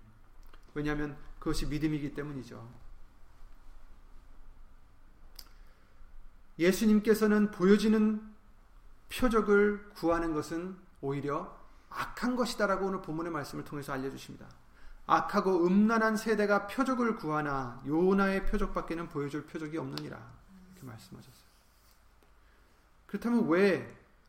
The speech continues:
마태복음 십이 장에도 그러셨죠? 삼십구 절에 "악하고 음란한 세대가 표적을 구한다." 같은 말씀을 해주-, 하셨는데 왜 표적을 구하는 것이 악하다 하셨을까?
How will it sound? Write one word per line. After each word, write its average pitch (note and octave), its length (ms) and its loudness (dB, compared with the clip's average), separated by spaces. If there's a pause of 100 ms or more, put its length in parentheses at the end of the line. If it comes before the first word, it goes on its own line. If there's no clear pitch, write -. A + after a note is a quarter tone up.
(140)
마태복음 F3 300 -2
십이 G3+ 220 -4
장에도 F#3 240 0
그러셨죠? C#3 460 -6
삼십구 E3 360 -10
절에 D3 200 -4
"악하고 D3+ 380 -4
음란한 C#3+ 280 -6
세대가 D3+ 400 -8
표적을 G3 340 -6
구한다." A#2+ 540 -10
같은 C#3 240 -12
말씀을 B2+ 380 -10
해주-, C3+ 240 -14
하셨는데 C#3 720 -10 (720)
왜 A3 300 6
표적을 B3 380 0
구하는 F#3+ 280 2
것이 F3 300 -4
악하다 D#3 460 -4 (100)
하셨을까? - 640 -16